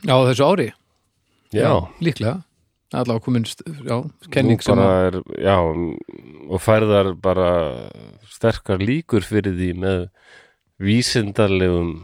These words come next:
Speaker 2: aðferðum. Þetta hafi verið snjóflóð.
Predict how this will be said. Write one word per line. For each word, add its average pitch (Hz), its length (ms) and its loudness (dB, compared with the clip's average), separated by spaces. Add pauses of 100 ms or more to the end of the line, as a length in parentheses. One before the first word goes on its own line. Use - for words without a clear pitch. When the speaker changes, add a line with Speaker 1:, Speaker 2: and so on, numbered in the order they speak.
(580)
Speaker 2:
aðferðum. 95 680 0
Þetta 87 320 -6
hafi 92 180 -2
verið 85 440 -8 (760)
snjóflóð. - 760 -4